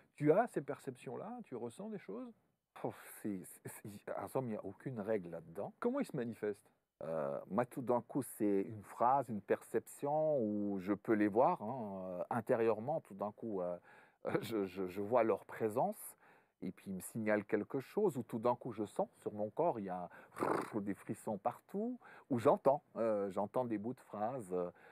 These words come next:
Speaker 2: c'est, en somme, il n'y a aucune règle. C'est pour ça aussi que j'aime, euh, euh, donner la main aux gens pour, euh, j'ai dit, vous, dans la base, nous sommes tous excellents là-dedans, d'accord ? Et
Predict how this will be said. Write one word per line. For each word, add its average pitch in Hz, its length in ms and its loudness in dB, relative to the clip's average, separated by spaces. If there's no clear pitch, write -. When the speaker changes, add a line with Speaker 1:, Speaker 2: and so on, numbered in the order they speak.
Speaker 2:
c'est, - 320 -16
en 147 120 2
somme, 214 180 -4
il 190 40 -2
n'y 147 60 2
a 101 80 4
aucune 151 320 -2
règle. 143 320 0
C'est - 180 -10
pour 98 180 -8
ça 127 120 2
aussi 113 280 -2
que 101 60 -8
j'aime, 110 360 2
euh, 90 220 -4
euh, 87 140 -10
donner 131 340 4
la 139 120 6
main 135 160 2
aux 123 140 -2
gens 123 220 0
pour, 92 300 -2
euh, 87 140 -2
j'ai 101 160 -2
dit, 151 200 -4
vous, 107 380 -2
dans 123 140 6
la 120 160 8
base, 175 500 4
nous 107 140 -8
sommes 110 340 -4
tous - 160 -4
excellents 127 640 -4
là-dedans, 78 360 -10
d'accord ? - 380 -2
Et 143 200 2